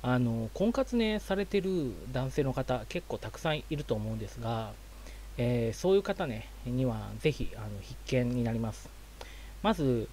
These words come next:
あの、婚活において、<clears throat> 女性はね、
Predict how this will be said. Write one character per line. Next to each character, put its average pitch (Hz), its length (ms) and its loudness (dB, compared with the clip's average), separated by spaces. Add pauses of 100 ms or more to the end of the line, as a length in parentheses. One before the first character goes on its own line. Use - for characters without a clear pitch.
(600)
あ 113 140 0
の、 107 280 0
婚 202 220 2
活 214 260 -2
に 202 100 2
お 190 100 2
い 120 40 0
て、 104 320 -6 (1600)
<clears throat> - 420 12
女 117 160 -2
性 214 180 8
は 196 120 6
ね、 185 200 2